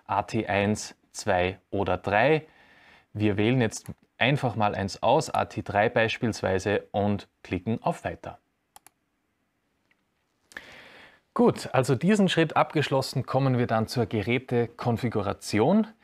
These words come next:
Hier geht es darum, Kom-, Komponenten hinzuzufügen, wie zum Beispiel unsere Batterie oder auch unseren Smart Meter. Hier sind natürlich noch keine Komponenten drinnen, das heißt, wir klicken auf unser kleines Plus-Icon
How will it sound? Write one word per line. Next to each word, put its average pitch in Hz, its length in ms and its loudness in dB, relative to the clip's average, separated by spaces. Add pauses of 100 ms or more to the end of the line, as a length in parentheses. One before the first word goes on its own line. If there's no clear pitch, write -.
(120)
Hier 143 180 2
geht 131 220 2
es - 160 -4
darum, 110 360 0
Kom-, 104 420 0 (100)
Komponenten 117 680 -2
hinzuzufügen, 170 960 0 (300)
wie 113 240 2
zum 156 220 -2
Beispiel 107 560 -2
unsere 117 340 -2
Batterie 117 540 0 (240)
oder 117 320 2
auch 95 180 0
unseren 104 320 -4
Smart 95 340 -2
Meter. - 340 -6 (1400)
Hier 127 140 2
sind 175 400 2
natürlich 135 460 2
noch 127 200 0
keine 123 380 2
Komponenten 113 560 -2
drinnen, 147 300 2
das 110 120 -2
heißt, 117 280 -2
wir 147 120 4
klicken 139 320 -2
auf 120 140 -4
unser 117 220 -4
kleines 104 340 -4
Plus-Icon 131 1000 -2